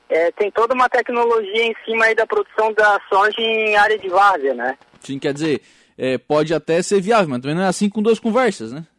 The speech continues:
Speaker 2: Tem, tem, tem realmente que ter, ter, tem que ter bastante trabalho em cima, né?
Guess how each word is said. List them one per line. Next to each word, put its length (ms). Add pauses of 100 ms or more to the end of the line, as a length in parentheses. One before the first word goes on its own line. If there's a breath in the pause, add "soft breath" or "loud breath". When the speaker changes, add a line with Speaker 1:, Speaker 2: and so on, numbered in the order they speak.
Speaker 2:
Tem, 120
tem, 340
tem 220
realmente 360
que 60
ter, 140
ter, 160 (160)
tem 100
que 60
ter 80
bastante 340
trabalho 400
em 80
cima, 300
né? 120